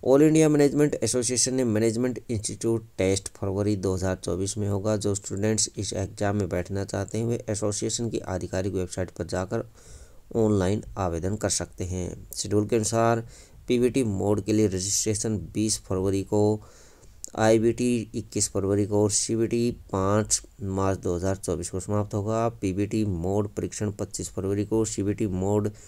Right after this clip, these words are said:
दस मार्च को, आईबीटी चौबीस फरवरी दो हज़ार तेईस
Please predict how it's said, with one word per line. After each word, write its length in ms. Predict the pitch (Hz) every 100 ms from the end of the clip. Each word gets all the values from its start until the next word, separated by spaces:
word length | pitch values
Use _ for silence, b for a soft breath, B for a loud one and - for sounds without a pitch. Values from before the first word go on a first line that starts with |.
| B B -
दस 220 | 113 101 101
मार्च 280 | 95 98 -
को, 340 | - 107 -
आईबीटी 580 | 107 101 98 104 110 110
चौबीस 440 | 107 101 87 95 -
फरवरी 420 | 104 98 101 101
दो 160 | 92 90
हज़ार 240 | 95 98
तेईस 280 | - 90